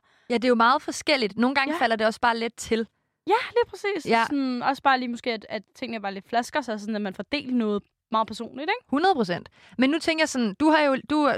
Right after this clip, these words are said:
Speaker 1: du er jo lige blevet kærester med Oscar for nyligt.
Speaker 2: Ja, ja.
Speaker 1: Øh, og så tænker jeg sådan, om I har gjort, nu ved jeg godt, der er lidt til jul, men stadig, man må godt tænke over julegaver.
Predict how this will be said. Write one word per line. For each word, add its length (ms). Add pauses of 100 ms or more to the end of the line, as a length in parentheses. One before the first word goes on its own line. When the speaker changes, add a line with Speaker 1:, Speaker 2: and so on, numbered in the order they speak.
Speaker 1:
du 80
er 60
jo 60
lige 240
blevet 200
kærester 300
med 120
Oscar 300
for 120
nyligt. 400
Speaker 2:
Ja, 120 (300)
ja. 320
Speaker 1:
Øh, 100
og 100
så 100
tænker 240
jeg 60
sådan, 200
om 160 (100)
I 140
har 220
gjort, 240 (400)
nu 160
ved 160
jeg 140
godt, 220
der 60
er 40
lidt 200
til 160
jul, 300
men 180
stadig, 500
man 160
må 100
godt 220
tænke 220
over 80
julegaver. 460